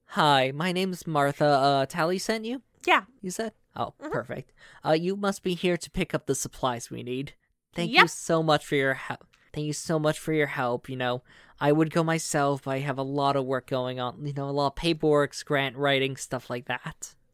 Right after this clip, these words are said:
Speaker 2: No worries. I totally understand.
Speaker 1: Okay. Well, here's a list of what we need. Uh, and please stick to the list.
Speaker 2: Yes, of course.
Speaker 1: Thank you.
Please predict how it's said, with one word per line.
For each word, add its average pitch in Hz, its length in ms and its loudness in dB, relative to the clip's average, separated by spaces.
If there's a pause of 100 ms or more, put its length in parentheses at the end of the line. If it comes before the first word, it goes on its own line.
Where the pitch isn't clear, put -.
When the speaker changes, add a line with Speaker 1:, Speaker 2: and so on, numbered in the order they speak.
(120)
Speaker 2:
No 240 200 0
worries. 185 340 -2
I 190 180 0 (140)
totally 185 300 -4
understand. - 460 -12 (240)
Speaker 1:
Okay. 151 240 -2 (260)
Well, 135 300 -2 (100)
here's 156 300 0
a 202 60 2
list 180 300 0
of 170 140 -4
what 170 160 -2
we 165 120 -4
need. 139 360 -4 (480)
Uh, 135 240 4 (180)
and 139 220 -6
please 170 440 -2
stick - 340 -2
to 151 140 -4
the 135 140 -2
list. - 600 -6 (160)
Speaker 2:
Yes, 180 280 -2
of 185 120 -14
course. - 420 -10 (200)
Speaker 1:
Thank 117 220 -12
you. 113 140 -14